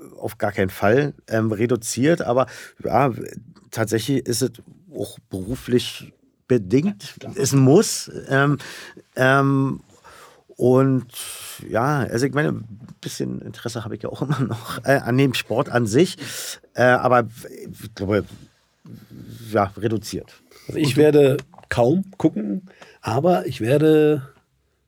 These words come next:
Speaker 2: sportsoziologische <laughs> Stichproben nehmen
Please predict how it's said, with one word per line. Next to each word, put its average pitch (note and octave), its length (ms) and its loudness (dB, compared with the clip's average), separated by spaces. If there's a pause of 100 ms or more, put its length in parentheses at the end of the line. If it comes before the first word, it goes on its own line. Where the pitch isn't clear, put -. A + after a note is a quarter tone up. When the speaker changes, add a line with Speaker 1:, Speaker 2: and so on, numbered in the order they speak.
Speaker 2:
sportsoziologische C3 1500 2
<laughs> - 0 -
Stichproben B2+ 720 -4 (880)
nehmen C#3+ 460 4